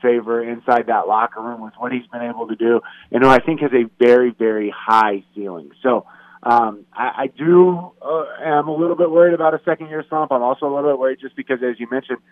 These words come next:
they have so much, at least on paper, talent around Russell Wilson. How do they go about keeping everybody happy and, and keeping the ball moving, um, in terms of getting everybody touches? But I think that Javonte could be in for a really big year.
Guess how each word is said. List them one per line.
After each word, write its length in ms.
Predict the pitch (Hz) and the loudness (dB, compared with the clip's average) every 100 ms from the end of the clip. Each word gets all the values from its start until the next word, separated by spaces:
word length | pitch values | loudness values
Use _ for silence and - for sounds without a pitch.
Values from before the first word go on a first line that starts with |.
| _ _ - | _ _ -6
they 120 | 123 | -4
have 160 | 123 113 - _ | -4 -6 -10 _
so 480 | 139 139 143 127 107 101 | 2 4 4 2 -4 -4
much, 340 | 120 123 - - - _ _ _ _ _ _ - | -2 -2 -4 -10 -20 _ _ _ _ _ _ -8
at 120 | 131 | -4
least 260 | 147 151 - | -2 0 2
on 180 | 147 | 2
paper, 500 | 135 160 170 120 113 - | 0 -4 -2 -4 -6 -4
talent 340 | 147 139 135 120 | 0 0 -2 -4
around 460 | 120 120 123 123 | -4 0 0 -2
Russell 360 | 117 123 - 104 | -2 -2 -4 -4
Wilson. 320 | 120 135 - 113 | -2 -2 -4 -6
How 140 | 113 120 | -2 -2
do 60 | |
they 140 | 120 117 | -2 0
go 200 | 120 120 | 2 2
about 320 | 123 120 - _ _ _ | 2 2 0 _ _ _
keeping 260 | 143 131 127 | -8 -6 -2
everybody 480 | 127 127 120 117 110 | 0 0 0 -2 2
happy 380 | 123 123 127 | 2 2 -2
and, 160 | 120 113 | -6 -8
and 200 | 107 107 | -20 -16
keeping 240 | - 127 120 | -12 -10 -8
the 80 | 110 | 0
ball 280 | 120 113 110 | 2 2 0
moving, 480 | 120 143 113 98 98 _ _ - | 0 2 0 -8 -10 _ _ 0
um, 520 | 123 113 101 95 80 _ _ _ _ _ - | 2 2 0 -10 -20 _ _ _ _ _ -10
in 160 | 113 117 | -8 -2
terms 260 | 131 131 | 2 2
of 120 | 117 117 | 2 0
getting 180 | 123 | 0
everybody 460 | 120 117 110 110 101 | 2 0 0 0 -2
touches? 480 | - 139 139 104 87 - | 0 2 2 -2 -6 0
But 220 | 117 101 | 2 2
I 140 | 95 | -2
think 240 | 120 143 - | -4 -6 -8
that 120 | 131 | -8
Javonte 480 | 120 110 113 113 104 | -2 0 0 -2 -4
could 180 | 117 - | -4 -2
be 140 | 107 | -4
in 120 | 101 | -4
for 200 | - 104 | -4 -4
a 60 | 98 | -2
really 300 | 101 98 98 | -2 -2 -2
big 260 | 101 92 | -4 -4
year. 220 | 98 98 | -2 -2